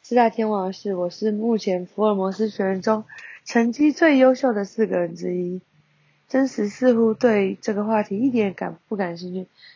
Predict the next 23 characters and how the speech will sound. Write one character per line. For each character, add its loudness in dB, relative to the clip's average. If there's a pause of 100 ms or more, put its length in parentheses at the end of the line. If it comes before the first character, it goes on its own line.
(220)
他 -2
说 2
：“不 2
好 2
意 2
思， -2
我 2
们 -2
赶 -2
时 -6
间， -2 (340)
你 -4
可 2
以 2
直 -4
接 0
告 2
诉 0
我 0
们 -6 (300)
Spirit 2
这 0
块 -2